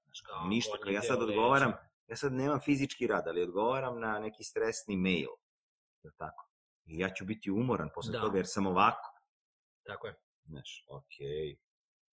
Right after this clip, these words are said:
Speaker 1: U, puštamo.
Speaker 2: To je upravo i razlog zašto
Speaker 1: Glas se ljudima spusti za ton, dva im
Speaker 2: Kako
Speaker 1: se
Speaker 2: ne?
Speaker 1: spusti glas, jer kada imamo tremu, ovaj, glas je malo viši, ide tako,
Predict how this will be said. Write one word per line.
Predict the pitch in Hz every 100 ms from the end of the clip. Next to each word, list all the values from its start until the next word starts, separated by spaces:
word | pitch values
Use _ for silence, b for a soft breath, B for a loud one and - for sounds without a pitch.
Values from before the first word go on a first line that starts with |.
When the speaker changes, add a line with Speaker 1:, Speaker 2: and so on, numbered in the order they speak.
| _ _ _
Speaker 1:
U, | 139 139 _ _
puštamo. | _ _ _ _ _ -
Speaker 2:
To |
je | 123
upravo | 135 131 120
i | 117
razlog | 120 127 113
zašto | 113 98
Speaker 1:
Glas | 95 - -
se | 80
ljudima | 76 76 78 76
spusti | - 82 80 - 76
za | - _
ton, | 87 78 73
dva | 71 82
im | 76
Speaker 2:
Kako | 98 - 104
Speaker 1:
se |
Speaker 2:
ne? | 98
Speaker 1:
spusti | 85 - 78
glas, | 76 82 113 - - _ _
jer | 85 80
kada | 80 80
imamo | 80 82 78
tremu, | 76 76 76 87 95 b b b b
ovaj, | - 78 78 78 78 _
glas | 101 104 101 92
je |
malo | 85 82 80
viši, | 90 101 - 120 127 - -
ide | 85 73 -
tako, | 82 85 - 120